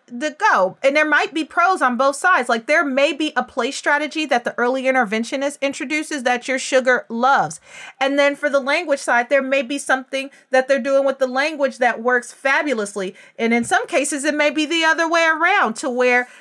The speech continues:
maybe the early interventionist was like, "Hey, I'm gonna do some simple signs." And the speech therapist was like, "I'm gonna work on language and pecs." And you find that Lil Sugar is doing great with sign language and terrible with pecs.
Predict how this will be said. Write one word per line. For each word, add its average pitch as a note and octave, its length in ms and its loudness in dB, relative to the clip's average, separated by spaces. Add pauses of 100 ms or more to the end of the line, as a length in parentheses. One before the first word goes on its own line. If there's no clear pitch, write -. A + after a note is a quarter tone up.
(140)
maybe C4+ 300 0
the C#4+ 140 0
early C4+ 260 2
interventionist C4 680 0
was C4 140 -8
like, C#4+ 200 0
"Hey, D4 200 4
I'm D#4 100 -2
gonna D#4 180 -2
do C#4 140 -4
some D4 160 -8
simple C4 300 -2
signs." C4 460 0
And A3+ 120 -4
the G#3+ 60 -8
speech B3+ 280 -12
therapist B3 380 -2
was A#3+ 80 -8
like, A3 200 0
"I'm C4+ 120 0
gonna D4 200 2
work C#4+ 240 2
on C#4+ 180 0
language C4+ 340 -2
and C4 140 -4
pecs." D4 340 -4
And A#3+ 200 -2
you C#4+ 120 -4
find D4 540 2 (360)
that B3+ 480 0 (160)
Lil B3+ 200 4
Sugar F4 500 2
is C4 160 0
doing D#4+ 340 -2
great F4+ 680 2
with C#4 160 2
sign F4+ 380 0
language C#4 480 -2
and D4 180 -2
terrible D4 500 2
with D4+ 200 -2
pecs. F#4 320 -2